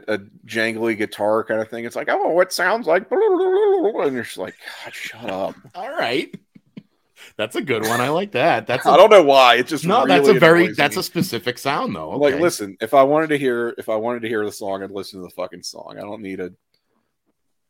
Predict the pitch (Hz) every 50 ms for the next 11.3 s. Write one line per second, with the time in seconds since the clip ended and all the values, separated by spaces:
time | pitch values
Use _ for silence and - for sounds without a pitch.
0 | _ _ _ - 98 87 82 90 95 - _ - 98 95 104 107 104 101 90 110
1 | 104 - - 92 95 92 90 92 87 - 95 98 95 92 95 98 95 92 90 -
2 | 92 90 92 95 92 90 87 85 90 92 98 _ _ _ _ _ _ _ _ _
3 | _ _ _ _ _ _ _ _ _ - 95 92 87 82 90 90 95 95 - _
4 | _ _ _ _ _ _ _ _ _ _ _ _ _ _ _ _ _ _ _ _
5 | - 113 110 110 117 120 123 113 107 110 113 120 123 127 120 - 98 87 87 87
6 | 80 90 90 92 92 92 _ - 110 101 98 95 95 87 - - 151 143 139 123
7 | 110 101 98 98 - - - 113 107 104 101 98 101 101 101 _ - - - 117
8 | 113 110 107 101 92 92 95 101 104 107 104 87 80 80 76 - - - 135 123
9 | 104 82 78 - _ _ _ _ _ _ _ _ _ _ _ _ - 98 107 107
10 | 110 131 147 135 117 113 113 104 - - 104 101 101 101 101 104 104 - 95 92
11 | 85 82 80 - _